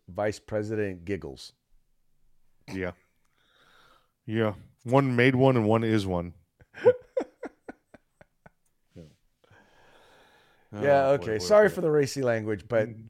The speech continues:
Speaker 1: it was hilarious. I had to share.
Speaker 2: Hilarious. Yep.
Speaker 1: Hilarious.
Speaker 2: Uh, good stuff.
Speaker 1: Okay.
Speaker 2: Good stuff. Good stuff.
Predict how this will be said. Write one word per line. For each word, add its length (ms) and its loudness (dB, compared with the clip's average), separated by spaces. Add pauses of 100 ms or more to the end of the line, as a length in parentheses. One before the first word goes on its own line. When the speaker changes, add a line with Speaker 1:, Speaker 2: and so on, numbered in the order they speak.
(100)
Speaker 1:
it 120 -4
was 100 -10
hilarious. 640 -2
I 120 -6
had 200 -6
to 80 -10
share. 380 -12 (600)
Speaker 2:
Hilarious. 1500 -2
Yep. 160 -6
Speaker 1:
Hilarious. 880 -6
Speaker 2:
Uh, 200 -2
good 160 -10
stuff. 240 -8
Speaker 1:
Okay. 380 -10
Speaker 2:
Good 140 -6
stuff. 300 -4
Good 160 -10
stuff. 260 -14